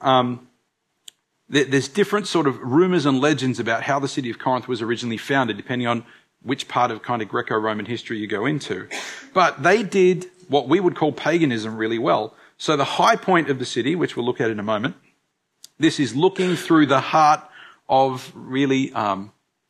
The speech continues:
the main built-up section of Corinth, and up towards the hill at the back, we'll have a closer look at that in a minute. On the top of that hill, they worshipped the sun god, Helios. They had temples to Apollos. Um, they had temples to Aphrodite.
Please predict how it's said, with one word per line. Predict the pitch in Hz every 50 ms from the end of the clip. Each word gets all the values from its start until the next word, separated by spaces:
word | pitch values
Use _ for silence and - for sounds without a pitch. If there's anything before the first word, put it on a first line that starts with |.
| _ _ _
the | 120 117 127
main | 127 127 135 147 151 151 151 143
built-up | 135 143 139 156 151 143 - 143 123 127 - - -
section | - - - 139 139 135 - 139 135 127
of | - -
Corinth, | - 107 101 95 110 135 - - - - - _ _ _ _ _ _ _ _ _ _ _ _ _ _ -
and | 135 131 135 135 - -
up | - 160 180 - -
towards | - - 156 151 160 156 135 123 127
the | 135
hill | 120 139 139 143
at | 139
the | 127 113
back, | 101 113 120 135 -
we'll | 135 123 131
have | 131 120
a | 113
closer | - 135 131 123 -
look | 127 123 131
at | 113
that | 120 110
in | 110 113
a |
minute. | 113 123 120 117 -
On | - 131 135
the | 139 131
top | - - 202 - -
of | 170 143
that | 151 143 131
hill, | 131 156 135
they | 135 127
worshipped | 120 117 127 131 - - - -
the | 139
sun | - - 156 160 160 143
god, | 113 92 - -
Helios. | - - 151 160 151 135 113 98 95 - - - - - - _ _ _ _ _ _ _ _ _ _
They | - 143 139
had | 127 147 139
temples | - - 160 156 143 143 -
to | - 127 113
Apollos. | 110 - - - 170 160 160 165 170 165 - - - - - _ _ _ _ _ _ _ -
Um, | 120 123 120 113 113 113 -
they | - 127 127
had | 123 120 -
temples | - 156 143 139 143 - -
to | 139 - -
Aphrodite. | 131 131 - - - 120 - - 135 120 147 165 165 - 175 170 165 190